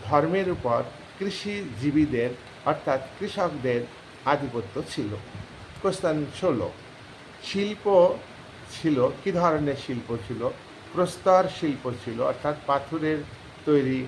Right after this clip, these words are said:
জিনিসপত্র ছিল এবং ধাতু শিল্প ছিল। কোশ্চেন সতেরো, অর্থনীতিতে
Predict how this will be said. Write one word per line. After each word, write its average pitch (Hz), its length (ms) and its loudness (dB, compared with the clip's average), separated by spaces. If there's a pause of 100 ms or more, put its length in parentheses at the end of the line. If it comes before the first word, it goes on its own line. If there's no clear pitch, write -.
(360)
জিনিসপত্র 127 760 -2 (380)
ছিল 127 240 2 (420)
এবং 131 300 4 (300)
ধাতু 131 360 0 (140)
শিল্প 123 420 -6 (320)
ছিল। 123 200 -2 (1000)
কোশ্চেন 208 360 0 (260)
সতেরো, 151 500 0 (640)
অর্থনীতিতে 185 840 2